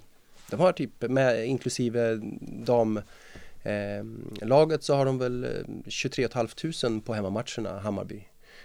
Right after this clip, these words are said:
Eh, de har sjuhundra ledare, de har tretusen barn och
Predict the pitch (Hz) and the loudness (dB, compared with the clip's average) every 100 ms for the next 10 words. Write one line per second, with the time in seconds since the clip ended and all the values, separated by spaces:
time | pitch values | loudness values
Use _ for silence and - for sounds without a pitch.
0 | - 113 104 107 107 104 - 143 135 127 | -10 -4 -4 -2 -2 -2 2 2 4 4
1 | 120 123 117 107 107 110 117 113 - 135 | 4 4 2 2 -2 -2 -2 -4 -2 0
2 | 135 135 120 127 120 117 110 107 | 0 0 0 2 2 2 2 2